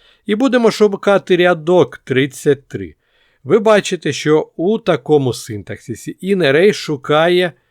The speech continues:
без типу. Тобто у нас, е, шукається і число тридцять три, і рядок тридцять три. Тобто перевірки типу немає. Аналог ось цього.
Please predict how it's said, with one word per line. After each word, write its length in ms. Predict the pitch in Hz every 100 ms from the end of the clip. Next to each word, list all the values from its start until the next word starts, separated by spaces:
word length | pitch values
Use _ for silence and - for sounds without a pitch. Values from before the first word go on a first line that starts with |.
| _ _ -
без 460 | 113 139 175 -
типу. 400 | - 170 165 110
Тобто 580 | - - 165 123 - 98 - _ _ -
у 100 | 139
нас, 400 | 165 180 - - _ _ _ _ _ -
е, 360 | 127 123 127
шукається 760 | 131 170 - 180 165 131 - 170 -
і 200 | 175 139
число 540 | - 127 - 120 135
тридцять 560 | - 170 - - 185 -
три, 280 | 190 - _
і 200 | 151 143
рядок 420 | 160 160 156 135
тридцять 420 | - 107 - 110
три. 140 | - 98
Тобто 400 | - 190 - 131
перевірки 680 | 143 143 151 165 131 - 117
типу 420 | - 208 - 190
немає. 920 | 127 147 160 123 131 135 120 110 85 - _ _ _ _ _ _ _ _ _ _ _ _ _ _ _ _ _ _ _ _ _ _ _ - _ _ _
Аналог 560 | 135 139 165 214 196 -
ось 320 | 147 127 -
цього. 420 | - 123 101 87